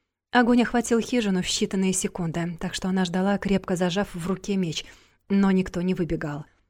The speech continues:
Прошло достаточно времени. Любое живое существо зажарилось бы в подобном огне, и, наконец, ночную тишину прорезал крик. Однако доносился он не из хижины. Сестра Айрис обернулась и увидела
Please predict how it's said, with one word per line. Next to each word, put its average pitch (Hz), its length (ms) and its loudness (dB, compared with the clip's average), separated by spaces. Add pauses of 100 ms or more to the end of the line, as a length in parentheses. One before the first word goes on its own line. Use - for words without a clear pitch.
(200)
Прошло 233 380 2
достаточно 196 640 2
времени. 175 480 -2 (180)
Любое 196 480 6
живое 196 380 2
существо - 500 -2
зажарилось 202 640 2
бы 165 120 2
в - 80 -8
подобном 175 480 0
огне, 170 340 -4 (220)
и, 302 80 -4
наконец, 240 560 4 (240)
ночную 214 400 4
тишину 214 340 -2
прорезал 170 460 -4
крик. - 320 -10 (460)
Однако 208 540 0
доносился 190 800 -2
он 226 160 0 (140)
не 226 220 0
из 226 100 -8
хижины. 151 560 -6 (800)
Сестра 247 540 2
Айрис 220 280 2
обернулась 214 720 2 (220)
и 254 140 4
увидела 214 640 2